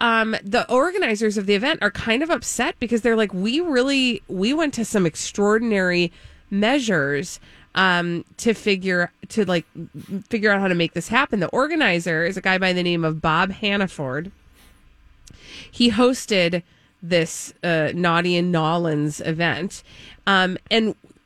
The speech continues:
what they did is actually, it really is remarkable. They had everybody take an antibody test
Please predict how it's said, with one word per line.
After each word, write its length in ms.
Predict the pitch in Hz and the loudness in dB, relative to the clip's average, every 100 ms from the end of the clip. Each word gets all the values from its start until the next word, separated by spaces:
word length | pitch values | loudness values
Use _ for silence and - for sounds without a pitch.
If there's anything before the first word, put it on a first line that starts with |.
| 165 - - | -20 -20 -20
what 260 | - 220 254 | -4 -2 0
they 160 | 269 214 | 0 0
did 400 | 165 302 339 208 | 0 2 2 2
is 160 | 196 | 0
actually, 560 | - 269 - 403 330 - - | -2 -4 -4 0 0 0 0
it 120 | 226 226 | 0 2
really 320 | 262 370 185 | 0 0 0
is 140 | 208 | 0
remarkable. 840 | 202 175 156 156 233 190 156 113 135 | 2 0 2 0 0 -2 -4 -4 -6
They 280 | 185 214 240 | 0 2 2
had 300 | 254 262 220 | 0 -2 0
everybody 480 | 190 214 240 208 185 | 0 0 0 0 -2
take 260 | - 180 | -2 -4
an 100 | 175 | -2
antibody 580 | - 160 165 185 196 226 | -4 -2 -2 0 -2 -2
test 560 | 233 254 254 294 - - | -4 -2 -2 -4 -12 -20